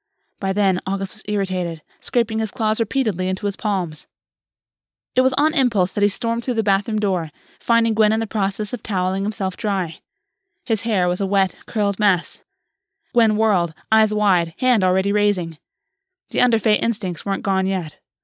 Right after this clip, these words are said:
Gwen might be marked by them for the rest of his life. "None of that,"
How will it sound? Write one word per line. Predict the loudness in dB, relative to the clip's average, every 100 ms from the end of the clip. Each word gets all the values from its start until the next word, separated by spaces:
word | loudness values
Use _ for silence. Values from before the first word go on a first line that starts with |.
| _ _ _ _ _
Gwen | -2 0
might | 2 0
be | -2
marked | -2 -2 -2
by | -4 -2
them | -4 -4
for | -4
the | -4
rest | -4 -6
of | -8
his | -6 -2
life. | -2 -4 -8 _ _ _ _ _ _ _ _ _ _ _
"None | 0 4
of | 4 4
that," | 4 2 -2 -6